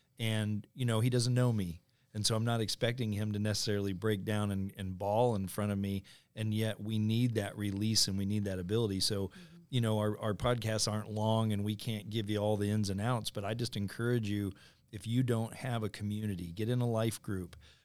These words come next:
Speaker 1: go visit your local church. If you're not from around here, and visit a pastor, find someone to connect with, get in that relationship so that you can trust, because we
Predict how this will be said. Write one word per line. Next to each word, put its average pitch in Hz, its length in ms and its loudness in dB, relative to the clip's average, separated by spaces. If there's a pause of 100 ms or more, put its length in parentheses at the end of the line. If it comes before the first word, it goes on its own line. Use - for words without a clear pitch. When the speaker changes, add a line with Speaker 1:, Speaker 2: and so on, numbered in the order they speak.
(120)
Speaker 1:
go 110 140 0
visit 117 280 2
your 110 180 0
local 110 340 2
church. 113 420 -2
If 104 160 -4
you're 107 120 -2
not 107 380 0
from 110 200 -2
around 107 320 0
here, 110 280 0
and 101 140 -2
visit 104 320 0
a 101 40 -10
pastor, 107 680 -4 (460)
find 143 360 2
someone 139 300 4
to 107 60 -2
connect 110 480 0
with, 101 360 0 (440)
get 127 160 -2
in 131 80 0
that 127 180 2
relationship 107 720 0
so 110 120 0
that 104 120 -4
you 110 120 -2
can 101 180 -2
trust, 107 380 -2
because 101 320 -4
we 107 200 -2